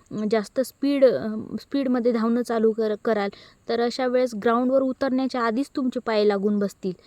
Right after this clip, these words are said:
आणि जेव्हा तुम्ही मेन भरतीसाठी ज्या दिवशी तुमची रनिंग असेल, त्या दिवशी तुमचे पाय काम करणार नाही मित्रांनो. त्या दिवशी तुम्हाला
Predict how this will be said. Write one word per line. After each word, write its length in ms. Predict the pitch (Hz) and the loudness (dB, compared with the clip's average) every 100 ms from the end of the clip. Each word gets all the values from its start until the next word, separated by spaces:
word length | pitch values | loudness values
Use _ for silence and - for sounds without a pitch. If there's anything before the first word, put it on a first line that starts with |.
| - - _ _ | -20 -20 _ _
आणि 600 | - 220 226 233 226 226 214 | -6 -2 0 0 0 -2 0
जेव्हा 180 | 233 233 | 0 0
तुम्ही 300 | 240 226 233 - _ - | -2 0 0 -4 _ -4
मेन 160 | 247 247 | 0 2
भरतीसाठी 580 | 233 220 269 254 233 | 0 0 -2 -4 -4
ज्या 160 | 233 240 | 0 0
दिवशी 240 | 214 233 | 0 -4
तुमची 340 | 226 240 226 247 | -4 -4 0 2
रनिंग 320 | 233 240 240 | 2 2 0
असेल, 260 | 240 247 240 - - _ | -2 -2 -4 -6 -20 _
त्या 80 | 220 | -2
दिवशी 240 | 220 233 | 0 -2
तुमचे 260 | 233 226 220 - | -2 -2 -2 -2
पाय 180 | 214 214 | 0 0
काम 260 | 226 214 | 0 -2
करणार 420 | 214 214 202 202 | -2 -2 -2 -2
नाही 160 | 190 196 | -2 -4
मित्रांनो. 380 | 190 196 190 196 | -4 -4 -6 -4
त्या 100 | 214 | -4
दिवशी 220 | 208 214 220 | -4 -4 -2
तुम्हाला 300 | 214 208 | 0 0